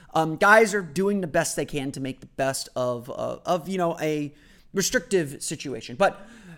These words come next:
make no bones about it, guys are there to work. This is a business trip, not a fun trip. And, but, you know, on your business trips, you do get to have a little bit of fun, uh, on occasion. So everyone is getting back to work. And,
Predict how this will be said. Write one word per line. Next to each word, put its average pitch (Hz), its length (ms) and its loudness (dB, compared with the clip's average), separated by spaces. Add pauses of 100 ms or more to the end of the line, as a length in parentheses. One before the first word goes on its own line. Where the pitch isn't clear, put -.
(140)
make 208 400 -2
no 233 180 4
bones 190 320 -4
about 151 300 -2
it, 147 160 -10
guys 180 480 -2 (100)
are 156 420 2
there 139 440 -2
to - 220 -10
work. 127 400 -4
This 139 180 -4
is 139 120 -8
a 135 120 -4
business 180 540 4
trip, - 280 -2
not 180 220 0
a - 20 -2
fun 185 300 -2
trip. 156 300 -8
And, 160 180 -8 (100)
but, 190 180 -4
you 190 100 -4
know, 165 120 -2 (140)
on 202 160 4
your 180 80 2
business 156 260 -4
trips, - 220 -12
you 135 60 -8
do 143 100 -4
get 139 140 -8
to 127 60 -12
have 120 120 -10
a - 40 -12
little 120 180 -14
bit 113 80 -14
of - 40 -20
fun, 113 260 -10 (420)
uh, 135 180 -6
on 151 160 0
occasion. 113 400 -10
So 175 260 -2 (680)
everyone 240 580 4
is 185 400 0
getting 165 300 -4
back 143 320 -4
to 147 60 -8
work. 127 280 -10
And, 143 200 -4